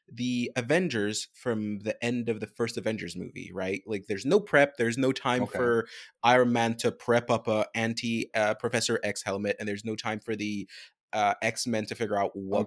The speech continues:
Speaker 1: the
Speaker 2: Okay.
Speaker 1: Avengers can do. Uh, so, like, original X-Men crew, like, Professor X,
Speaker 2: So we're talking
Speaker 1: Storm,
Speaker 2: X one.
Speaker 1: Beast, Cyclops. Yeah, no.
Speaker 2: Oh.
Speaker 1: Yeah, uh, yeah, absolutely.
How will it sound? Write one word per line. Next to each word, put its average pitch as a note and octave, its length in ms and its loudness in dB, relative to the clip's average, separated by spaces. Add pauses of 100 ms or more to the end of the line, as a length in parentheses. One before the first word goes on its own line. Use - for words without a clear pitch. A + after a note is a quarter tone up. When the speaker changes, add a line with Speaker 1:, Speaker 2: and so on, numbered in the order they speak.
Speaker 1:
the G2 80 0
Speaker 2:
Okay. - 0 -
Speaker 1:
Avengers F2+ 320 -4
can G2 180 -10
do. B2 380 -2 (920)
Uh, A2 260 2
so, A#2 260 6
like, A2+ 320 2 (140)
original C#3 440 4
X-Men A#2 840 0 (320)
crew, A2 360 0
like, G2+ 200 0
Professor B2+ 360 4
X, A2+ 280 4 (340)
Speaker 2:
So A#2+ 80 4
we're A#2 100 8
talking F3 280 10
Speaker 1:
Storm, - 60 0
Speaker 2:
X C#3+ 200 6
one. A2+ 300 6
Speaker 1:
Beast, - 500 -4
Cyclops. G#2+ 460 2
Yeah, D3+ 200 10
no. A2+ 200 0 (120)
Speaker 2:
Oh. D#3+ 140 12
Speaker 1:
Yeah, A#2 300 6
uh, - 80 -4 (100)
yeah, A2 420 2
absolutely. - 560 -4